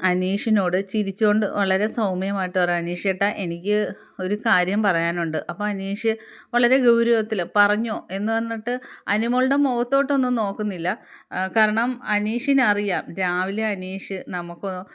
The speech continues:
വിവാഹം കഴിച്ചാലോ?" എന്ന് പറഞ്ഞതിന് അനുമോള് റിപ്ലൈ ഒന്നും പറഞ്ഞില്ല. അ-, ഇത്രയും ടൈമായിട്ടും അനുമോള് പറഞ്ഞില്ല. അപ്പൊ അതിനെ സംബന്ധിച്ച് no പറയാനാണ്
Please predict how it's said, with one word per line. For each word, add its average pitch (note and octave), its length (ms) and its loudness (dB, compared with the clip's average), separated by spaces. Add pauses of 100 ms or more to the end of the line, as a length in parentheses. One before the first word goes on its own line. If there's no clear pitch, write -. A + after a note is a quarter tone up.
(160)
വിവാഹം F3+ 600 -2
കഴിച്ചാലോ?" F#3+ 720 -2
എന്ന് F#3 600 -8 (180)
പറഞ്ഞതിന് F3+ 840 -4
അനുമോള് F#3 600 -4
റിപ്ലൈ F3+ 300 -6
ഒന്നും F3+ 280 -6
പറഞ്ഞില്ല. E3 560 -6 (300)
അ-, F3 160 -4
ഇത്രയും G3+ 540 -4
ടൈമായിട്ടും F#3+ 720 -2 (220)
അനുമോള് F3+ 360 -4
പറഞ്ഞില്ല. E3 320 -4
അപ്പൊ E3 160 -4
അതിനെ F#3 380 -2
സംബന്ധിച്ച് G3+ 680 -6 (480)
no C4+ 260 0
പറയാനാണ് G#3+ 840 2